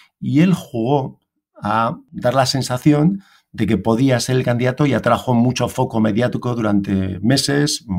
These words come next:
no respondía con claridad y al final la decisión que adopta lo que llaman mesa política de Bildu, pero que controla, eh, como decía anteriormente, la izquierda abertzale y especialmente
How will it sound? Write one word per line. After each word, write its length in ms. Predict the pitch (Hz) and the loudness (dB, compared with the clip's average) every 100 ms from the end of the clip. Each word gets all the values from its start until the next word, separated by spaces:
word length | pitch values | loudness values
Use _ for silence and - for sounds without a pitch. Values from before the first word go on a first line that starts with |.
| 90 90 | -6 -8
no 440 | 98 104 110 110 | -8 0 2 2
respondía 500 | 107 - 110 113 117 | 0 -4 -4 -2 -2
con 160 | 110 110 | -2 -4
claridad 500 | 113 113 123 151 165 - - _ _ _ _ - | -2 -2 2 2 2 -6 -20 _ _ _ _ -2
y 180 | 113 | 2
al 140 | 113 113 | 2 2
final 320 | - 131 160 | 0 4 6
la 100 | 127 | 6
decisión 600 | 104 98 104 143 151 - _ _ _ | 2 -4 -2 2 0 -2 _ _ _
que 120 | - | -2
adopta 560 | 110 131 131 131 127 131 | 0 0 0 2 2 0
lo 120 | 104 | -6
que 80 | 101 | 0
llaman 260 | 110 123 117 | 2 4 4
mesa 260 | 123 - | 2 0
política 460 | - 113 113 107 107 | -2 -2 -2 -4 -2
de 100 | 101 | 2
Bildu, 460 | 131 165 123 98 - | 6 6 4 -2 -6
pero 180 | - 95 | -12 -14
que 120 | - | -12
controla, 520 | 95 90 110 107 104 - - _ _ _ - | -8 -2 2 2 2 -4 -20 _ _ _ -6
eh, 200 | 101 98 | -2 -2
como 220 | 98 98 | 0 0
decía 200 | 101 113 | 0 -2
anteriormente, 460 | 107 107 104 113 110 | 0 0 0 0 0
la 60 | |
izquierda 260 | 98 113 107 | -2 -4 -2
abertzale 460 | 101 101 147 - - | -2 0 0 0 -2
y 120 | 107 | -2
especialmente 880 | 101 107 101 127 123 123 110 92 | 0 -2 0 0 2 0 0 -2